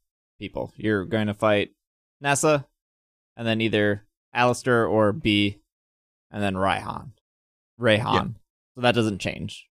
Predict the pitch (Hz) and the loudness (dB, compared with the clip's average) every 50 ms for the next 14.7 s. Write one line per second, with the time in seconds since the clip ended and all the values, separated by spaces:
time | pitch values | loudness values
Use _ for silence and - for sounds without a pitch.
0 | _ _ _ 117 117 110 110 107 - - _ _ 110 104 - _ - 127 120 107 | _ _ _ -4 -2 0 0 0 -2 -6 _ _ -18 -18 -12 _ -2 0 0 0
1 | 110 123 120 113 113 107 - - 120 107 117 113 107 107 - - 110 107 104 101 | 0 0 0 0 0 -2 -2 -2 -2 0 2 4 4 4 2 2 2 2 4 2
2 | 98 95 - 98 113 113 117 113 110 104 104 101 98 90 - - 107 101 - - | 2 0 -4 -4 -2 0 2 2 2 2 2 0 0 0 0 0 0 0 0 0
3 | 98 98 - 202 196 196 190 196 190 101 101 - - 101 95 95 - 95 95 90 | -4 -2 2 4 4 4 4 2 0 0 0 0 0 -2 -2 -2 -4 -6 -6 -6
4 | 98 101 101 104 _ _ _ _ _ _ _ _ _ _ _ _ _ - 117 113 | -4 -4 -6 -8 _ _ _ _ _ _ _ _ _ _ _ _ _ -10 -8 -2
5 | 104 135 131 127 131 127 117 - 143 131 120 - 135 123 - 135 127 127 120 - | 2 2 4 4 4 2 2 2 0 0 2 2 0 0 2 2 0 0 0 -4
6 | _ _ _ _ _ _ _ _ _ - 113 117 113 110 110 107 107 107 104 - | _ _ _ _ _ _ _ _ _ -6 -2 0 2 2 2 2 0 -2 -4 -6
7 | - - - - 117 107 110 113 113 113 113 - - - 107 131 151 147 131 107 | -8 -14 -6 -2 2 2 2 2 0 -2 -4 -6 -8 -2 2 4 4 4 4 4
8 | 120 139 147 131 - - _ _ _ _ _ _ _ - 131 135 131 - _ _ | 2 0 -2 -4 -10 -16 _ _ _ _ _ _ _ -6 -4 -4 -4 -6 _ _
9 | _ _ _ _ _ _ - 147 156 - - 165 170 165 151 - - 170 165 156 | _ _ _ _ _ _ -2 0 2 4 6 6 6 6 4 4 4 6 4 4
10 | 131 - 165 170 156 165 175 165 151 143 143 151 156 143 143 139 131 123 117 110 | 4 4 4 4 6 6 6 6 6 6 6 8 8 8 8 8 8 6 6 6
11 | 117 113 113 - - 101 131 139 135 127 131 135 117 - 123 113 117 120 120 113 | 4 4 4 4 4 4 4 4 4 2 2 0 0 0 0 0 2 0 0 0
12 | 113 117 110 101 - - - - _ _ _ _ _ _ - - - - - 143 | 0 0 -2 -2 -4 -10 -16 -20 _ _ _ _ _ _ -20 -18 -6 -2 -2 0
13 | - - 180 180 214 214 220 220 214 202 190 190 190 190 - 123 180 190 190 190 | 2 2 4 4 6 6 6 6 6 6 6 6 6 6 6 4 4 4 4 4
14 | 180 190 185 170 180 175 180 165 180 180 165 165 - - | 4 2 2 2 2 2 2 2 0 -2 -2 -4 -8 -14